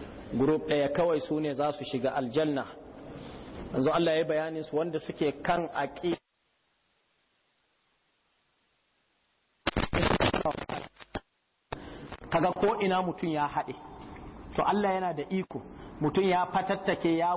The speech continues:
ƙone, ya rujuje, ya abin nan. Amma an binne shi, za a tada shi a kabari.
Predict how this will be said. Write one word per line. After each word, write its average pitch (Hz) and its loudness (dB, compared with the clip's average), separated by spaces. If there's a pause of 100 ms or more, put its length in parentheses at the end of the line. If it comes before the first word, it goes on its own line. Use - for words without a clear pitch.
(120)
ƙone, 190 0
ya 170 0
rujuje, 175 -2 (220)
ya 175 4
abin 156 0
nan. 170 0 (440)
Amma 165 2
an 190 0 (280)
binne 202 2
shi, 180 -4
za 165 2
a 151 -2
tada 151 2 (100)
shi 143 2
a 135 -2
kabari. 117 -4